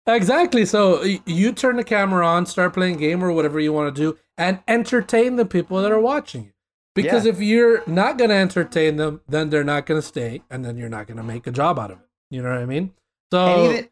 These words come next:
Speaker 2: and even after you do that, then as you get bigger, then it's the responsibility of you have to be an example. Like, then you're
Speaker 1: Oh, yeah,
Speaker 2: always
Speaker 1: exactly.
Speaker 2: being, you're always being critiqued all the time. So then at that point,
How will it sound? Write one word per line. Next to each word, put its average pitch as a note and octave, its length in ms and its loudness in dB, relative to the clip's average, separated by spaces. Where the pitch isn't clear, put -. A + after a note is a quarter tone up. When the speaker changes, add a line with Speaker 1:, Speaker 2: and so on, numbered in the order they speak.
Speaker 2:
and F3+ 140 -2
even B3 180 -2
after A3+ 200 -4
you G3+ 120 -4
do F3 200 -4
that, D#3+ 320 -2
then E3+ 140 -2
as E3+ 180 -4
you E3+ 100 -4
get C#3+ 200 -4
bigger, D3+ 400 -2
then D3 200 -4
it's F3+ 100 -6
the E3 80 -4
responsibility D3+ 640 -4
of B2 100 -4
you C3+ 140 -6
have D3 200 -4
to D3 80 -6
be D3+ 220 -6
an C#3+ 80 -4
example. B2 640 -6
Like, A2+ 280 -6
then F3 280 -4
you're F3+ 120 -2
Speaker 1:
Oh, - 40 -6
yeah, - 80 -6
Speaker 2:
always E3 220 0
Speaker 1:
exactly. F3+ 220 0
Speaker 2:
being, D#3+ 280 -6
you're D#3 100 -4
always D#3 180 -4
being F3 160 -4
critiqued E3 500 -8
all D3+ 200 -2
the C3+ 80 -4
time. D#3+ 180 -6
So C#3 160 -6
then E3 180 -4
at D3+ 120 -6
that F#3 240 -4
point, C#3 320 -6